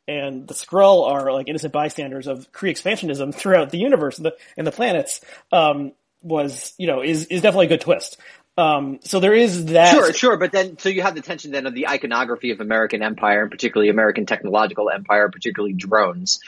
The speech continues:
Speaker 2: you know, and, and, and ships, ba-, uh, un-, uneasily coexisting, with this larger sort of anti-imperial message, which is also something that goes back as far as Star Wars, right? Like, at the very moment of American, you know, American height of global power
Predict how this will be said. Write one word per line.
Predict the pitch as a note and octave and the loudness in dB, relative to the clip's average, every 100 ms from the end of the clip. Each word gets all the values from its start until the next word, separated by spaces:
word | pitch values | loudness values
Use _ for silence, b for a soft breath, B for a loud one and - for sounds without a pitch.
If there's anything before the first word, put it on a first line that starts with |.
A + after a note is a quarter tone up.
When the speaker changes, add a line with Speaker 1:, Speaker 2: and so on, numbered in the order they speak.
| B B | B B
Speaker 2:
you | A#2 | 0
know, | A2 G#2+ | 4 2
and, | G#2+ | 2
and, | A2+ A2+ | -2 -4
and | G#2+ G2+ | -4 -6
ships, | - F3 - - | 0 2 0 0
ba-, | B2 B2+ | 0 0
uh, | C3 B2+ | -2 -2
un-, | B2+ C#3 C3+ - | 0 -2 -2 -2
uneasily | C3+ C#3 C#3 C3 B2 | 0 2 2 2 0
coexisting, | - A2 G#2 F#3 - A2+ F#2+ _ b b - | 0 -2 0 0 0 -4 -6 _ b b -2
with | C3 | 0
this | C3+ - | 0 0
larger | B2 B2 A#2 A2 | 2 2 2 -4
sort | - A2 | -4 -2
of | G#2+ | -2
anti-imperial | A#2+ A#2 G#2 G#2+ - A2 G2+ | -2 0 -2 -2 -2 -2 0
message, | C#3+ A2 G#2+ | 0 -2 -4
which | A#2+ | -4
is | C3 | 0
also | C#3 - | 0 0
something | A2+ A#2 | -6 -4
that | G#2+ | -4
goes | A2 G#2 | -4 -2
back | A2+ G#2 | 0 0
as | A2 | -2
far | - G2+ | -2 -2
as | G2+ | -2
Star | - B2 A2+ | 0 2 2
Wars, | F#2+ D2 F#2+ | 0 -4 -6
right? | G2 G#2+ G#2 | -2 0 2
Like, | G#2+ G#2 | 0 0
at | |
the | G2 | -2
very | G#2 C3 A#2 | 2 2 2
moment | A2+ A#2+ G#2 G#2 - b - | 2 0 -2 -14 -20 b 0
of | D3+ | 0
American, | - D#3 D3 C#3 C3 B2+ | 2 2 2 -2 -6 -6
you | B2 | -6
know, | A#2 A2+ - | -6 -6 -12
American | B2 A#2+ B2+ B2+ | -8 -6 -6 -8
height | G#2+ B2+ A#2+ | -4 -2 -2
of | G#2+ | -2
global | A#2+ A2+ G2+ | -4 -2 -2
power | F#2+ A2+ A2+ G#2 | 0 0 2 0